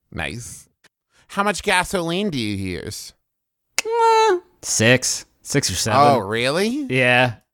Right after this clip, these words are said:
Speaker 1: Oh, man, I have to get some tips from you. I usually use, like, twelve and a half.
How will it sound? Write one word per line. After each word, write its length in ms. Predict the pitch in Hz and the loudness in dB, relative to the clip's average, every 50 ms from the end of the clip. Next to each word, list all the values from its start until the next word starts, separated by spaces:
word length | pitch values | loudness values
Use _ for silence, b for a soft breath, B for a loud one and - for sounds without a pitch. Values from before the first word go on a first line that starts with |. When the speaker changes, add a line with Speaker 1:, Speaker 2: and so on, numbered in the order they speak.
| _ _ _ _ _ _ _ _ _ _ _ _ | _ _ _ _ _ _ _ _ _ _ _ _
Speaker 1:
Oh, 220 | - 117 143 143 123 | -6 -4 -4 -4 -4
man, 280 | 110 117 139 139 127 | -2 -2 -2 -2 -2
I 120 | 110 120 147 | -2 -4 -4
have 180 | 170 175 156 | -4 -6 -8
to 100 | - 120 | -10 -10
get 180 | 107 117 123 98 | -8 -8 -8 -6
some 140 | 107 107 82 | -8 -10 -4
tips 220 | - 151 180 170 | -4 -4 -4 -4
from 120 | - 127 110 | -6 -8 -6
you. 80 | 98 95 | -2 0
I 100 | 101 127 | 0 0
usually 400 | 156 156 151 143 117 123 117 110 | 0 0 -2 -2 -2 -2 -4 -2
use, 200 | 107 107 101 92 | -2 -2 -2 -2
like, 260 | 98 90 85 - - - _ - | -4 -6 -6 -8 -12 -20 _ -20
twelve 360 | - - - 110 117 123 127 | -10 -4 0 2 4 4 4
and 100 | 120 117 | 4 2
a 60 | 90 87 | 0 -2
half. 580 | 95 107 113 123 139 120 80 - - - - | -2 -2 -2 0 0 -2 -2 -6 -8 -14 -20